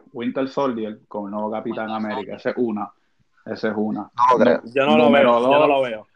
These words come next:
Speaker 1: número
Speaker 4: Yo no lo
Speaker 1: dos
Speaker 4: veo
Speaker 1: está
Speaker 4: porque, eh, hasta ahora no le han dado ese liderazgo, ese, el, ese lidera-, ese liderazgo de, de main character y yo no lo veo a él haciendo líder de, de los Avengers. Yo veo más
Speaker 3: No, y
Speaker 4: a
Speaker 3: que, y
Speaker 4: Spider-Man.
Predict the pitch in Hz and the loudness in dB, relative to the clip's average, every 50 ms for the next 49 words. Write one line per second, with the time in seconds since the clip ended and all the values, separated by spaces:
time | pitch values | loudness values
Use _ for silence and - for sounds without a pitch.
0 | _ _ _ - 117 127 120 117 113 107 110 110 110 - 135 - 113 - 165 151 | _ _ _ -10 -8 -8 -8 -6 -8 -6 -6 -4 -4 -4 -4 -4 -6 -10 -10 -10
1 | - 151 147 143 139 - _ _ 135 131 131 131 - 127 123 123 - _ 131 127 | -10 -8 -8 -10 -12 -14 _ _ -12 -10 -10 -10 -12 -12 -14 -14 -12 _ -12 -12
2 | 135 147 151 151 143 139 131 135 135 139 139 143 143 143 143 143 139 - - 143 | -10 -10 -12 -12 -14 -16 -16 -16 -18 -16 -14 -14 -12 -12 -12 -14 -16 -16 -16 -16
3 | 143 143 139 135 135 131 131 139 135 135 - - 131 127 - 139 135 135 135 - | -14 -14 -14 -14 -16 -16 -14 -14 -14 -14 -14 -16 -18 -18 -14 -12 -12 -12 -12 -12
4 | 127 127 127 127 131 131 - - 123 123 - 135 135 139 139 135 131 135 131 _ | -14 -18 -18 -18 -18 -18 -18 -20 -20 -18 -18 -18 -18 -16 -16 -18 -18 -18 -20 _
5 | _ 123 120 _ 139 135 135 135 131 135 131 127 120 117 120 127 123 - - 120 | _ -20 -20 _ -16 -14 -14 -14 -14 -16 -18 -16 -16 -14 -14 -16 -16 -14 -14 -14
6 | 120 113 110 113 110 104 107 101 _ _ _ _ _ _ - 113 120 117 113 110 | -12 -12 -12 -14 -14 -16 -18 -20 _ _ _ _ _ _ -14 -10 -8 -8 -8 -10
7 | 113 117 120 131 127 - - 135 135 135 131 120 - - 117 113 113 - 113 110 | -10 -12 -14 -14 -14 -12 -10 -8 -8 -6 -8 -10 -12 -12 -12 -10 -10 -12 -14 -14
8 | 107 104 110 107 110 117 117 117 117 120 117 120 120 120 - 117 117 117 120 120 | -12 -12 -12 -10 -8 -6 -6 -6 -6 -6 -6 -6 -8 -8 -8 -8 -10 -8 -8 -10
9 | 117 - - 117 117 113 110 113 110 110 110 113 113 113 113 110 107 107 104 104 | -12 -14 -16 -18 -18 -14 -12 -10 -10 -10 -10 -12 -12 -12 -12 -12 -12 -14 -14 -16
10 | 107 _ 104 107 104 101 101 95 98 95 98 98 98 98 98 127 131 135 139 135 | -18 _ -16 -14 -14 -14 -16 -18 -20 -20 -20 _ _ _ _ -10 -8 -8 -8 -10
11 | 139 143 143 143 139 - 123 123 143 156 156 - 135 131 123 120 117 113 110 120 | -10 -10 -12 -12 -8 -2 2 2 4 2 2 4 4 6 6 4 2 -2 -8 -8
12 | 117 117 127 123 120 127 131 - | -6 -6 -4 -4 -4 -4 -6 -8